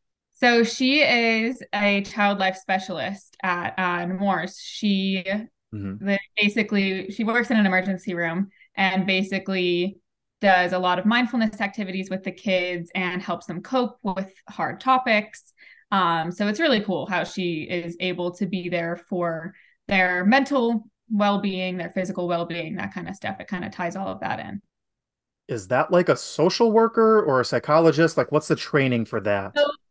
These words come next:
Speaker 1: it's in between. It's a really growing field. It's very new. Um, it's, they have child life specialist master's programs, a couple
Speaker 2: Hmm.
Speaker 1: of them throughout the country.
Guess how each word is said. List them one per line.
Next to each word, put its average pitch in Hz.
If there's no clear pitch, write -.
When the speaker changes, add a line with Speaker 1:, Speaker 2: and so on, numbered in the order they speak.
Speaker 1:
it's 277
in 311
between. 247
It's 226
a 277
really 247
growing 202
field. 190
It's 185
very 202
new. 190
Um, 185
it's, 202
they 208
have 196
child 214
life 196
specialist 196
master's 202
programs, 240
a 196
couple 190
Speaker 2:
Hmm. 202
Speaker 1:
of 208
them 214
throughout 180
the 190
country. 226